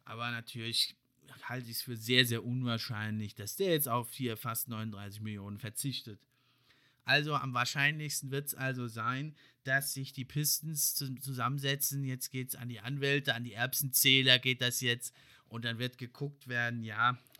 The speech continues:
wo können wir uns da einigen? Ich denke, er wird dann im Endeffekt auf zehn bis fünfzehn Millionen verzichten diese Saison.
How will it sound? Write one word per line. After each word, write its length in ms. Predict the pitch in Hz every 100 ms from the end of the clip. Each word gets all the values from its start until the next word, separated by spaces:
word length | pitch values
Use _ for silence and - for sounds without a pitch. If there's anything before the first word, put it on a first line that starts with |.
| _
wo 120 | 127
können 240 | 123 131 131
wir 80 | 123
uns 200 | 123 -
da 160 | 107
einigen? 440 | 90 131 147 143 139
Ich 140 | 131
denke, 240 | - 123 120
er 140 | 120
wird 160 | 123 131
dann 100 | 120
im 120 | 113
Endeffekt 540 | 117 127 123 135 131
auf 160 | 120 120
zehn 260 | - 143 139
bis 120 | 123
fünfzehn 460 | - 135 - 139
Millionen 420 | 127 123 117 117 117
verzichten 640 | 123 117 - 208 - 180
diese 380 | 170 156 151 143
Saison. 360 | 139 139 135